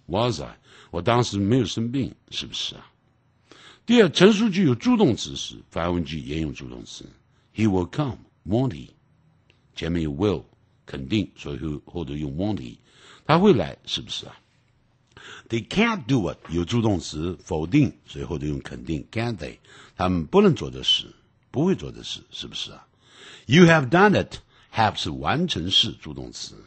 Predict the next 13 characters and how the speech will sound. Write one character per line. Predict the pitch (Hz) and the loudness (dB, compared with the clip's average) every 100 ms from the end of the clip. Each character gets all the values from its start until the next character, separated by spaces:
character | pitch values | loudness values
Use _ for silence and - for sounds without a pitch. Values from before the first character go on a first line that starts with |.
| _ _ _ _ _ _ - _ | _ _ _ _ _ _ -20 _
你 | 110 | 0
已 | 110 | 2
经 | 120 | 4
把 | 101 80 | 2 0
这 | 92 | -2
事 | - | -6
做 | 90 143 98 | -4 -6 -6
了， | - | -8
是 | - - | -10 -10
不 | - | -10
是？ | - - - _ _ | -12 -14 -20 _ _
Haven't | 92 107 65 57 | -10 -8 -12 -10
you？ | - | -12